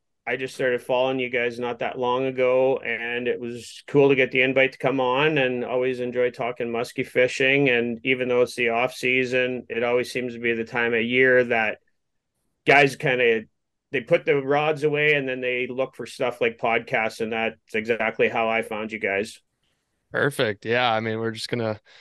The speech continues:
Speaker 2: chop up as much as we can about muskie fishing, reminisce on the year maybe, uh, talk about some new things that we might be getting into next year. Yeah, I know that we messaged back and forth a little bit during the, the late fall season, Glenn, and we were chatting up about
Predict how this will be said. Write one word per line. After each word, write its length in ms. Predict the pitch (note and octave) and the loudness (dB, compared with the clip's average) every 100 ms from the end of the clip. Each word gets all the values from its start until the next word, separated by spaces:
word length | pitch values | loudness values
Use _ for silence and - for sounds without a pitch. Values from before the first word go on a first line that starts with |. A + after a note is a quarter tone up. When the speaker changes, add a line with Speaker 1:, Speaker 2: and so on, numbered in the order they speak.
| - - _ | -20 -20 _
Speaker 2:
chop 320 | - C#3 C3+ | -2 -2 2
up 180 | D3 C#3 | 0 2
as 160 | C#3+ B2+ | 0 0
much 220 | C#3 C#3 | -2 -2
as 140 | C3+ | -2
we 100 | C3+ | -2
can 260 | C3 C#3 C#3 | 0 0 2
about 260 | C#3 C#3 C3+ | 2 2 2
muskie 380 | C#3 C3+ C#3+ | -2 -2 -8
fishing, 440 | - C#3+ C3+ D3+ C#3+ | -4 -4 -2 -4 -2
reminisce 560 | B2 B2+ B2+ B2+ A#2+ | -2 -2 -2 -2 -2
on 160 | B2+ B2 | -4 -4
the 80 | A#2+ | -2
year 240 | A#2+ B2 | -2 0
maybe, 640 | B2 B2+ B2+ B2+ C3 B2+ - _ _ _ - | 0 0 2 0 0 -2 -8 _ _ _ -16
uh, 220 | G#2+ G2+ | -12 -10
talk 320 | - A2 G#2+ | -4 -4 -2
about 260 | A#2 A2 G#2+ | -2 -2 -4
some 140 | A2+ | -6
new 160 | G#2+ A2+ | -4 -4
things 320 | - A#2 A2+ | -4 -4 -2
that 100 | A2+ | -2
we 100 | A2+ | -2
might 300 | A2+ A2+ A2 | -2 -2 -2
be 300 | A#2+ A#2 A2 _ _ _ _ - | -4 -2 -6 _ _ _ _ -4
getting 200 | B2+ B2 | -2 2
into 320 | C3 B2 C3 | 0 0 -2
next 320 | B2 B2+ - | 0 -2 -2
year. 120 | C3+ | 0
Yeah, 240 | B2 C3 C#3 | 2 2 2
I 80 | C3+ | 2
know 180 | C#3 | 2
that 140 | C#3 B2+ | 2 2
we 100 | C#3 | 0
messaged 460 | C3 C3+ C#3+ A#2+ | 0 -2 -4 -4
back 240 | A#2+ C3 B2 | -2 -2 -2
and 100 | A#2 | -4
forth 300 | B2+ C3+ C3+ | -2 -2 -2
a 40 | |
little 220 | A#2+ A#2 | -6 -4
bit 260 | A2+ A#2+ A2+ - | -2 -2 -2 -2
during 320 | A#2+ A#2 A2+ | -2 -2 -2
the, 380 | A2+ A2 G#2+ - _ _ _ _ | -4 -4 -6 -8 _ _ _ _
the 100 | A#2 | 0
late 200 | B2+ B2 | 0 2
fall 260 | B2 A#2+ | 2 2
season, 480 | B2 B2 A2+ A2+ A2 | 2 0 -2 -4 -6
Glenn, 320 | G#2 A2+ A2 | -4 -2 0
and 140 | G#2+ G#2+ | -2 -2
we 80 | A2 | -2
were 140 | A2 | -2
chatting 360 | - A#2+ G2+ A2 | -2 -2 -2 -2
up 180 | A2 | -2
about 380 | A2+ G#2+ G#2+ G2+ | -4 -2 -2 -2